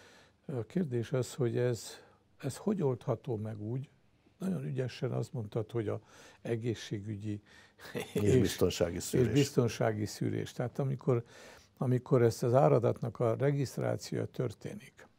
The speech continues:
Speaker 1: akkor nincs párbeszéd az érintett családdal vagy személlyel, hogy ő neki az okokozati összefüggés és a végérvényes elgondolása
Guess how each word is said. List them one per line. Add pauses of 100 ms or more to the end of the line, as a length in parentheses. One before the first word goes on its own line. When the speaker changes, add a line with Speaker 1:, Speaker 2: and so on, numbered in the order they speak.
(240)
Speaker 1:
akkor (720)
nincs
párbeszéd
az
érintett
családdal
vagy
személlyel, (460)
hogy
ő
neki (360)
az
okokozati
összefüggés
és
a
végérvényes
elgondolása